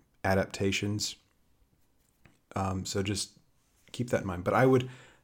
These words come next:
strongly encourage you, I'm using strongly now instead of highly, I would strongly encourage you to go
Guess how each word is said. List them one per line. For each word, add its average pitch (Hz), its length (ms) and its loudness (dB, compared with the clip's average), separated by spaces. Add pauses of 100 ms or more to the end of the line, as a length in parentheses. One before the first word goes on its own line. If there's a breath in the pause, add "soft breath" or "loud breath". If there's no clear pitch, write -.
(140)
strongly 113 680 6
encourage - 520 -4
you, - 180 -12
I'm 101 140 -2
using 95 240 -2
strongly 90 480 2
now 92 260 -10 (120)
instead 104 200 -4
of 95 80 -4
highly, 80 260 -6
I 95 120 0
would 98 120 -2
strongly 107 600 2
encourage 92 440 -2
you 87 200 -4 (480 loud breath)
to 101 200 0
go 104 480 2